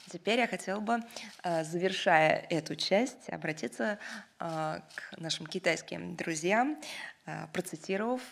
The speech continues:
то, что они, наверное, хорошо знают. «我们六七秀子加油更是两国人民，人民界友谊世代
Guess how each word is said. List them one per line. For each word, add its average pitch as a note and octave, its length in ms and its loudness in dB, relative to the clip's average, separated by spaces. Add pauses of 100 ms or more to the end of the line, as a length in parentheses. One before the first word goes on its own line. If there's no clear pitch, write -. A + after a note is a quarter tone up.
(460)
то, E3 160 -4
что - 160 -2
они, F3 140 -4
наверное, D#3+ 280 -4
хорошо E3+ 340 -4
знают. D3+ 500 -4 (1040)
«我 F3 340 8
们 F#3 360 2 (140)
六 A#3 300 0
七 D#3+ 360 -6
秀 G#3 420 0
子 - 540 -4 (1000)
加 A#3+ 320 10
油 D#3+ 340 0 (140)
更 - 340 6 (140)
是 - 480 0
两 E3+ 420 4
国 B2+ 280 4
人 D#3 340 -2
民， F3+ 320 0 (1200)
人 D3+ 240 -2
民 F#3+ 240 2
界 G3+ 300 2
友 C#3 240 -2
谊 F#3+ 180 -2
世 - 400 2
代 - 480 6